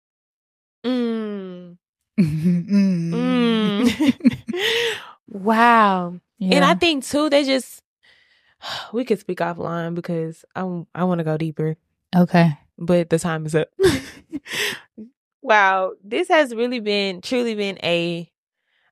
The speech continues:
Speaker 1: a ride, a journey. Like, wow. Okay. <laughs> This
Speaker 2: Okay.
Speaker 1: has truly been a journey.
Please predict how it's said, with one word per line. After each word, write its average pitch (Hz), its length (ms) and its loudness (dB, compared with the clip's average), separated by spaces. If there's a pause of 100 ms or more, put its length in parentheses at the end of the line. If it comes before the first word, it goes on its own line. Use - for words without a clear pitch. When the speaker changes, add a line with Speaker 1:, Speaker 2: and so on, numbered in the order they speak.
(100)
Speaker 1:
a 175 120 6
ride, 165 480 2
a 180 140 -4
journey. 160 640 -4 (640)
Like, 160 600 0 (380)
wow. 170 680 2
Okay. 214 580 2
<laughs> - 40 -20 (1600)
This 349 180 0
Speaker 2:
Okay. 370 80 4
Speaker 1:
has 320 220 0
truly 302 280 2
been 254 240 2
a 190 120 2
journey. 185 760 0